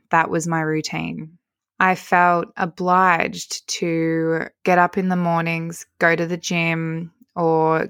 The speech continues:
go straight to work early, get hooked in for the day, come home in the afternoon, and quite often it was just reheating a meal and sitting in front of the T V to watch another episode of some season that I was in the middle of.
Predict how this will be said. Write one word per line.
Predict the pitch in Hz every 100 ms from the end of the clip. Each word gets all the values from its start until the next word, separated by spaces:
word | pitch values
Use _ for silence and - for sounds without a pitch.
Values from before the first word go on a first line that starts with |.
| -
go | 165 165
straight | - - 170 -
to | - 180
work | 175 170 - -
early, | 170 165 170 170
get | 165 175 180
hooked | 190 175 -
in | 175 175
for | -
the | 175
day, | 170 175 165 165 165 165 - - - - -
come | - 262
home | 240 240 220
in | 214
the | 202
afternoon, | 185 180 180 - 175 170 170 170 175
and | 185
quite | 175 180 175
often | 175 - 175
it | 175
was | 180
just | - 175 -
reheating | 175 180 170 190 190 196
a | 196
meal | 180 170 165 170
and | 170 175
sitting | - 170 165
in | 165
front | 156 160 165
of | 160
the | 165
T | - 165
V | 160 160 156 156
to | - 165
watch | - -
another | 165 160 156
episode | 165 - 165 156 156 156
of | 160 156 -
some | - 165
season | 156 - 156 156 160
that | 156 175
I | 90
was | 180 175
in | 170
the |
middle | 160 156 90
of. | 95 -